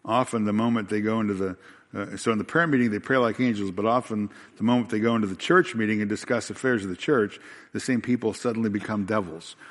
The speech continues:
right? And, and that's kind of the way it is, right? Unless you get your way. Right?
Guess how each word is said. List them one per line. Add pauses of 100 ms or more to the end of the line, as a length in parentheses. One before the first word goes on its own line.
(180)
right? (340)
And,
and
that's
kind
of
the
way
it
is,
right?
Unless
you
get
your
way. (640)
Right?